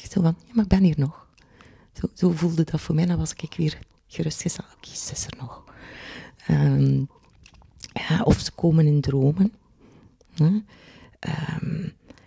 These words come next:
ook, wat ik ook heel vaak mee, ja, de vlinders, hè, die, die, ja, die zijn heel prominent aanwezig <laughs> bij mij op de momenten dat ik,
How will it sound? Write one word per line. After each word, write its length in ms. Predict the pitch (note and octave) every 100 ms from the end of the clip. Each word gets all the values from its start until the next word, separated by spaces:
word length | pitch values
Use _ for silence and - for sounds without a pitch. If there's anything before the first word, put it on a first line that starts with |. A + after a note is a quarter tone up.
| _ -
ook, 240 | D#3 -
wat 240 | - D3 C#3+
ik 100 | -
ook 160 | -
heel 200 | - D3+
vaak 280 | D3 D3+ -
mee, 120 | D#3+ D#3
ja, 160 | D#3+
de 120 | D#3
vlinders, 720 | C#3 C#3+ B2+ E3+ D4 - - -
hè, 80 | F#3+
die, 200 | G3 E3+
die, 380 | D#3+ D#3 D#3 D3+ - - - -
ja, 200 | - D3
die 120 | D3
zijn 180 | C#3+ D3
heel 220 | C3 E3 F#3
prominent 580 | D#3+ D3 D3 D3 F3
aanwezig 680 | F3 D#3+ D3+ F#3+ A3+ - - C4
<laughs> 100 | B3
bij 180 | F#3 F#3
mij 320 | F3 F#3 B3
op 140 | A3 E3
de 80 | D#3+
momenten 460 | D#3 D3+ F3 -
dat 120 | E3+
ik, 80 | -